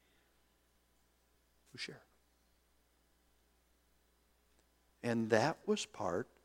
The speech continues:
of the body dynamic that brought these people together. You see, sometimes we ask this question, "Should I or shouldn't I? Can I or can't I?"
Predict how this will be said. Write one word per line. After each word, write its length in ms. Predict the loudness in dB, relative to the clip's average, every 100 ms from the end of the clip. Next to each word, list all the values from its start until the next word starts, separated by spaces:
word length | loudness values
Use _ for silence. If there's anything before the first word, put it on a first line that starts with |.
| -18
of 80 | 2
the 80 | 2
body 560 | 4 2 2 0 -2 -4
dynamic 880 | -4 0 0 0 0 0 -4 -18 -20 -20 _ _ _ _ _ _ -20 _ -20 _ -20 -20 -20 -20 0
that 260 | 2 2 2
brought 400 | 2 4 2 -2
these 340 | -2 0 -2
people 640 | -4 -2 -2 0 -2 -2 -4 -14 -20 _ _ _ _
together. 800 | -14 -12 -4 -2 -2 -8 -10 -12 -18 -20 _ _ _ _ _ _ _ _ _ _ _ _ _ _ _ _ _ -20 -20 -20 -20 -20 -20 -20 _ _ _ _ _
You 60 | 2
see, 200 | 6 8
sometimes 880 | 8 6 8 8 8 4 2 2 4
we 200 | 10 12
ask 280 | 12 10 8
this 160 | 6
question, 480 | 8 10 10 8 0
"Should 280 | 2 6 8
I 160 | 10 8
or 120 | 6
shouldn't 320 | 2 0 2
I? 200 | 0 -2
Can 280 | -2 0 4
I 160 | 4 4
or 120 | 2
can't 340 | 0 0 0
I?" 340 | 2 -2 -2